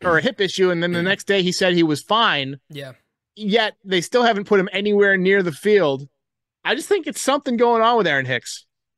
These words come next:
Speaker 2: I mean, I, I think the thing is, <sighs> and we had a couple of questions, um, about him too, so that's actually, that's actually perfect. Um, I, I think the thing with Aaron Hicks really is that, I mean,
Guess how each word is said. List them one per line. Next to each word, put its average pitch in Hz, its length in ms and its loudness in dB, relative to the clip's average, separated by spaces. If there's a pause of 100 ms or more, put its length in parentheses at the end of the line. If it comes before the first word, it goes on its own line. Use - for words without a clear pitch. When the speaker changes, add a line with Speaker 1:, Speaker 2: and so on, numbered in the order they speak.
(220)
Speaker 2:
I 214 120 -10
mean, 240 260 -8
I, 190 240 -8
I 202 80 -6
think 262 240 -12
the 233 80 -6
thing 185 280 -12
is, 147 400 -12 (380)
<sighs> - 360 -20
and 156 100 -18
we 180 80 -12
had 180 120 -8
a 151 60 -12
couple 156 300 -16
of 135 120 -14
questions, 139 500 -12
um, 131 120 -14
about 127 240 -10
him 123 120 -14
too, 143 200 -14
so 139 100 -14
that's 127 240 -12
actually, 117 540 -14
that's 127 180 -12
actually 120 300 -12
perfect. 139 580 -10 (720)
Um, 202 300 0
I, 226 240 -2
I - 40 0
think 349 160 -6
the 277 80 0
thing 220 500 -2
with 180 240 -6
Aaron 160 280 -2
Hicks 151 240 -8
really 147 420 -8
is 123 160 -12
that, 127 360 -6 (640)
I 175 40 -8
mean, 190 360 -8